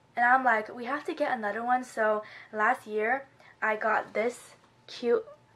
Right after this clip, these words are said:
Dior white gold butterfly friendship bracelet for the both of us, and I surprised her, so you guys should definitely watch our,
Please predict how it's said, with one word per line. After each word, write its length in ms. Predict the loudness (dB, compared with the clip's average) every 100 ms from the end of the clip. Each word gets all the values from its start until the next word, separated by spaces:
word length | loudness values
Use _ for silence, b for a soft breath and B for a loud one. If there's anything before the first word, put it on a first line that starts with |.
| _
Dior 420 | -8 -2 0 0 2
white 240 | 0 0
gold 320 | -4 -6 -4
butterfly 680 | -2 -2 -2 0 2 2 -2 -12 B B B
friendship 540 | -12 -6 -4 -2 -4 -2
bracelet 360 | -2 -2 -8
for 160 | -6 -4
the 120 | -4
both 200 | -4 -8
of 140 | -4 2
us, 220 | 2 0 _ B B B
and 160 | -2 0
I 120 | -2
surprised 580 | -4 -8 -4 -4 -4 0
her, 160 | -2
so 160 | -2 -6
you 140 | -4
guys 180 | 0 0
should 180 | -2 -6
definitely 360 | -8 -6 -6 0
watch 300 | 2 0 -2
our, 460 | -4 0 2 2